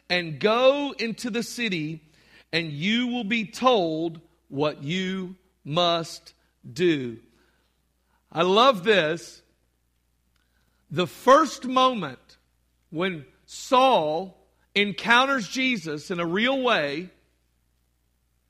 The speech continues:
when he calls him Lord, I think that's the fastest conversion in the entire Bible.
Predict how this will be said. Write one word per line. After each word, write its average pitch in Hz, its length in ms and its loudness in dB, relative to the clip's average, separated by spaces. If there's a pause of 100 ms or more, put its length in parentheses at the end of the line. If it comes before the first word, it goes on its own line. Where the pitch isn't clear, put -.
(240)
when 196 160 0
he 220 100 -2
calls 262 520 2
him 262 180 -2
Lord, 220 500 2
I 170 80 -2
think 190 200 -6
that's 185 220 -4
the 170 80 -6
fastest 180 580 -6
conversion 151 760 -8 (240)
in 175 180 -4
the 165 200 -8
entire 160 420 -4
Bible. 135 420 -6